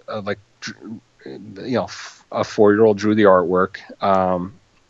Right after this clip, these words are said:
and I never really got the, you know, and this is gonna sound stupid coming from somebody that sells Jersey Jack and loves the L C D screen,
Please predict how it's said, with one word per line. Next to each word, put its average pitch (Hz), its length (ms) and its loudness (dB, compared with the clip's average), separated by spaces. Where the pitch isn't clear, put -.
and 101 380 0
I 110 100 4
never 120 380 6
really 113 320 4
got 98 460 2
the, 95 380 2
you 117 100 4
know, 107 100 8
and 127 80 6
this 139 140 2
is 117 120 2
gonna 110 420 4
sound 101 520 2
stupid - 520 4
coming 110 240 2
from 110 140 -2
somebody 101 360 2
that 95 240 2
sells 98 260 0
Jersey 95 280 0
Jack 98 340 2
and 101 100 -2
loves 95 200 0
the 98 100 -2
L 95 100 4
C - 160 -8
D 165 200 2
screen, 101 340 0